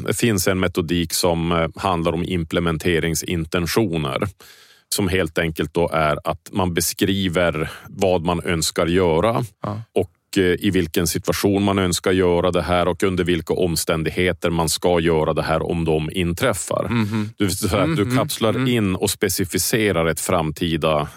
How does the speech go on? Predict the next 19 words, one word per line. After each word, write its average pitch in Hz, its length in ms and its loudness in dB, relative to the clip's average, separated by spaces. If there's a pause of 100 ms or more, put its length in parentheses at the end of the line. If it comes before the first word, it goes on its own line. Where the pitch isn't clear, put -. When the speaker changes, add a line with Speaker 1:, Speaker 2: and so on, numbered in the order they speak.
Speaker 1:
önskvärt 87 540 0
beteende. - 680 -2 (680)
Och, - 480 -2
eh, 95 240 4 (160)
om 107 160 2
du 117 100 4
istället 123 360 2
för 101 80 0
att 90 60 0
säga 95 100 2
att, 87 80 -6
"Ja, 101 80 2
men 107 100 2
jag 107 80 2
ska 104 140 -2
börja 90 240 2
ge 87 220 2
mer 85 220 2
feedback", - 580 0